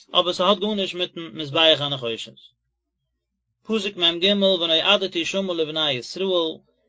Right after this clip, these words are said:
איך וויל מיך באשטימען, צו רעדן דארט, צו די יידישע קינדער, ווען ניגדש בכבודי.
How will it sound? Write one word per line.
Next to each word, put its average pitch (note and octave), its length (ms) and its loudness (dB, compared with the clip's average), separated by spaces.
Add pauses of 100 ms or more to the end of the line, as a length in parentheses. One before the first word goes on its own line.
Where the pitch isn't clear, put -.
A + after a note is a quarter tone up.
(200)
איך - 80 -12
וויל C#3+ 120 -4
מיך B2+ 80 -8
באשטימען, E3+ 680 -2
צו - 180 -10
רעדן E3+ 260 2
דארט, D#3+ 320 0
צו C#3+ 100 -12
די C#3 80 -8
יידישע C3 280 -6
קינדער, D#3+ 460 -2 (460)
ווען A#2+ 140 -10
ניגדש G3+ 440 2
בכבודי. C3 560 -2